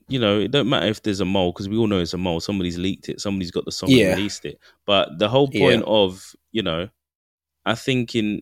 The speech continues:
Speaker 1: I think in, there's so many unreleased songs. There's a Soulja Boy song that's unreleased.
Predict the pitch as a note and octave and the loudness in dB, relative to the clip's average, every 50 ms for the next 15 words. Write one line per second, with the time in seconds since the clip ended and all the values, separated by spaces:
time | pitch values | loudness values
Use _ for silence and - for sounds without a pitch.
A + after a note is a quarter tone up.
0 | - - - G#2+ - - B2+ B2 A#2 G#2+ - A2+ A2+ G#2+ G#2 G2+ G2+ G2+ G2 - | -8 -10 -10 -8 -6 -4 -4 -2 -2 -2 -2 -2 -2 -2 0 -2 -2 -4 -4 -2
1 | - G#2 G#2+ - - D3 D3 C#3+ C3 B2+ B2 A#2 A#2 A2 A2 A2 G2+ - - B2+ | 0 0 0 2 2 2 4 4 4 2 2 2 2 0 0 0 -2 -2 -2 -2
2 | B2+ A2+ F#2+ G2 F2 F#2 F2+ - B2 B2 B2+ A#2+ G#2+ F2 F2 F2 F2 - - F2 | -2 -2 -4 -4 -6 -8 -4 0 0 2 2 0 -2 -4 -4 -4 -4 -4 -6 -8
3 | E2+ D#2 D#2 - - E2+ D#2+ D#2 D2+ D2 C#2 C#2+ - - - _ | -8 -10 -10 -8 -8 -8 -8 -8 -10 -10 -12 -12 -14 -16 -18 _